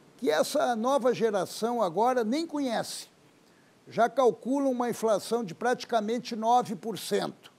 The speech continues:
Mas por aqui a tentativa de driblar essas implosões na economia esbarram na putrefata política de interesses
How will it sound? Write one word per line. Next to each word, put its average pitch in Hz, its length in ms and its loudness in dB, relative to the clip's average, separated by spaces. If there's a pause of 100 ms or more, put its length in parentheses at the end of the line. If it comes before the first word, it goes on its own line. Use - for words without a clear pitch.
(720)
Mas 247 280 2
por 320 240 2
aqui 294 440 2
a 277 220 12
tentativa 262 960 2
de 190 220 -4
driblar 233 720 2
essas 185 760 -2 (400)
implosões 233 1080 2
na 190 180 -2
economia 202 680 -2
esbarram 214 800 0 (300)
na 214 220 0
putrefata 277 1120 2
política 233 960 0
de 175 160 -6
interesses 214 920 2